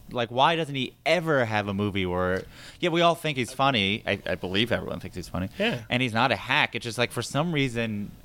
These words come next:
Speaker 1: you just can't be in a movie that is
Speaker 2: But
Speaker 1: really
Speaker 2: there's,
Speaker 1: transcendently
Speaker 2: there are
Speaker 1: good.
Speaker 2: plenty of examples of funny comedian, terrible
Speaker 1: I
Speaker 2: movie
Speaker 1: guess
Speaker 2: star.
Speaker 1: so.
Speaker 2: You know, Chris Rock has. You can make the argument
Speaker 1: I
Speaker 2: that
Speaker 1: guess so,
Speaker 2: he
Speaker 1: you're
Speaker 2: hasn't
Speaker 1: right.
Speaker 2: been in, like,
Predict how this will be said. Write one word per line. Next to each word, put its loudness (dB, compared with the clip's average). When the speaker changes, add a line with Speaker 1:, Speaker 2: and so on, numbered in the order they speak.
Speaker 1:
you -6
just -2
can't -4
be 2
in 2
a 0
movie 0
that 0
is -4
Speaker 2:
But -6
Speaker 1:
really 4
Speaker 2:
there's, -2
Speaker 1:
transcendently -2
Speaker 2:
there 2
are 2
Speaker 1:
good. 0
Speaker 2:
plenty 4
of 0
examples -6
of -8
funny -4
comedian, -4
terrible -2
Speaker 1:
I -4
Speaker 2:
movie -2
Speaker 1:
guess -2
Speaker 2:
star. 2
Speaker 1:
so. -
Speaker 2:
You 0
know, -2
Chris -2
Rock -2
has. -4
You -6
can -2
make 0
the 4
argument 0
Speaker 1:
I -6
Speaker 2:
that -8
Speaker 1:
guess -4
so, 0
Speaker 2:
he 4
Speaker 1:
you're 4
Speaker 2:
hasn't 0
Speaker 1:
right. 0
Speaker 2:
been 0
in, -2
like, -6